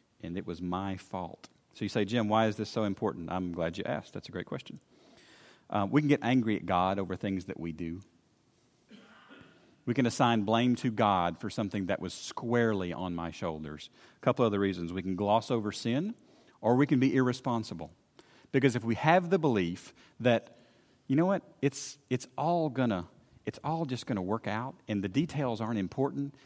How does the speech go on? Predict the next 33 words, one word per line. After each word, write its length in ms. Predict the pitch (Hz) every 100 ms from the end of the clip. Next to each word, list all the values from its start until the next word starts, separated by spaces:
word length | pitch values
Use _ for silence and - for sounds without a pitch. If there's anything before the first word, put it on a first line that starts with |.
| - _ -
and, 320 | 107 101 101 _
and 100 | 110
he's 240 | 92 165 180
in 100 | 127
charge, 380 | 147 135 143 -
and, 140 | 120
and 180 | - 127
just, 240 | 156 - -
I 60 |
don't 80 | 190
have 100 | 165
to 60 | 123
worry 200 | 107 135
about 160 | 95
any 100 | 87
of 60 | 87
those 120 | 87
details 440 | 82 98 87 71 -
then. 240 | - 78 _ _ _ _ _ _ _ _ _ -
Easy 320 | 147 226 78
now. 280 | - - - _ -
I've 200 | 139 -
still 180 | -
got 160 | 160 98
accountability 680 | - 104 87 78 139 117 76
in 100 | -
this 180 | 69 -
thing. 200 | - -
This 180 | - -
is 60 |
still 200 | 156 120
important. 440 | 90 82 123 - - _ _ _ _ - _ _
So 320 | - 143 120